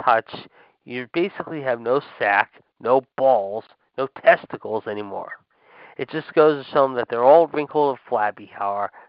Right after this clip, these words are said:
just like the entire front office is, old, wrinkled, and flabby. So guess what's gonna happen tomorrow night, Vince?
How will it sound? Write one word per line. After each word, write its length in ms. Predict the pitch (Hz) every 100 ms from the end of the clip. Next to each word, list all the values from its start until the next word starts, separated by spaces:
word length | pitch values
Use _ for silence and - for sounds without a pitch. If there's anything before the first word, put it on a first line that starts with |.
| _
just 160 | 131 -
like 160 | 147 123
the 100 | 120
entire 580 | 110 - 117 127 123 - - _
front 180 | 117 117
office 400 | 110 104 - 101 -
is, 220 | 95 92 - _ _ _
old, 280 | 117 120 107
wrinkled, 320 | 104 - 101
and 80 | 95 -
flabby. 380 | 95 92 92 - _ _ - - _ _
So 100 | 165
guess 240 | 143 180 180 - - - 143 147 -
what's 160 | 185 -
gonna 240 | 220 208
happen 300 | 190 214 214
tomorrow 320 | 214 214 208
night, 140 | 208 196
Vince? 240 | 214 220